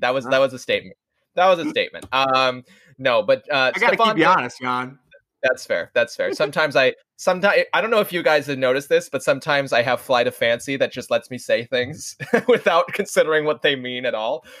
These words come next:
Speaker 1: It's fine. I'll do that later in our picks. Don't you worry. Uh,
Speaker 2: <laughs>
Speaker 1: no, but, <laughs> um, uh, yeah, but they have to,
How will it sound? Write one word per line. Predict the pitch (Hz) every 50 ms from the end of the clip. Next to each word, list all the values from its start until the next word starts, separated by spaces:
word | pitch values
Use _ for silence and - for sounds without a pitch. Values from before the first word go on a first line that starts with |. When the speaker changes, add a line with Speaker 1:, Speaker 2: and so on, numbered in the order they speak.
| - - - - - _ _
Speaker 1:
It's | - 185 - -
fine. | - 139 117 117 117 - _ _
I'll | 139 151 156
do | 139 170 180
that | 170 139 - -
later | 139 147 143 135 127
in | 123
our | 120 113 104
picks. | - 156 139 - - - -
Don't | - 127 135 - -
you | 127
worry. | 113 127 127 113 101 107 107 - _ _ -
Uh, | 131 127 123 123 120 120 120 117 -
Speaker 2:
<laughs> | - -
Speaker 1:
no, | 143 143 135 123 113 101 _ 127 127 131 _ _ - - 240
but, | 202 - 180 135 -
<laughs> |
um, | 202 151 151 156 147 262 277 - - _ _ _ -
uh, | 123 131 127 127 123 127 123 123 123 - _ _ _
yeah, | 131 170 165 165 151
but | - - 214 - _
they | - 202 220
have | 233 262 254 254 -
to, | - 220 208